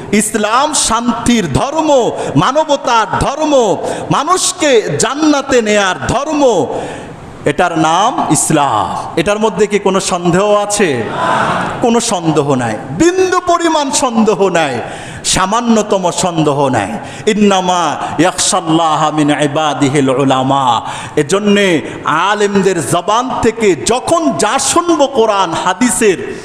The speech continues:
অকপটে মেনে নিব, ভালো না লাগলেও মেনে নিব। আমার ক্যান্সার হয়ে গেছে, আমাকে যে ঔষধ খাওয়ানো হয়, প্রতিদিন গ্লাসে গ্লাসে তিক্ত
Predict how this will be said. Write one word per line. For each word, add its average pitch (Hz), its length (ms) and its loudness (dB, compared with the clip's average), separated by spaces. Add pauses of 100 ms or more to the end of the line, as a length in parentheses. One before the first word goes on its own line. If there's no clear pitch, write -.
(500)
অকপটে 370 640 2
মেনে 285 240 2
নিব, 233 240 2 (800)
ভালো 180 300 2
না 175 200 2
লাগলেও 208 440 2
মেনে 202 240 0
নিব। 135 500 2 (500)
আমার 254 340 0 (1000)
ক্যান্সার 240 520 0
হয়ে 196 280 2
গেছে, 170 540 0 (460)
আমাকে 254 380 -2
যে 220 180 2
ঔষধ 277 420 2 (120)
খাওয়ানো 214 400 0
হয়, 170 340 0 (560)
প্রতিদিন 330 800 2
গ্লাসে 247 460 0
গ্লাসে 220 560 2
তিক্ত 381 640 -2